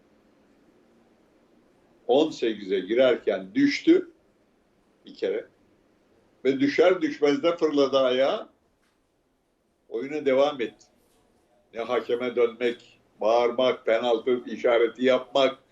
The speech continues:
ne böyle elini yerlere vurarak dövünmek, ne çığlık atmak. İnanılır gibi değil.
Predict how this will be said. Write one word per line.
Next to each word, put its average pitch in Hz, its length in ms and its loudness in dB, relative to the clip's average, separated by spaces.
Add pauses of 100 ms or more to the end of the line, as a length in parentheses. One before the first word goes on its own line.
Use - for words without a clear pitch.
(360)
ne 127 200 2
böyle 131 240 4
elini 127 760 0
yerlere 131 480 2
vurarak 127 560 -2
dövünmek, 123 560 -6 (920)
ne 131 160 -6
çığlık 135 440 -4
atmak. 139 600 -2 (3000)
İnanılır 113 540 -2
gibi 147 260 -8
değil. - 120 -20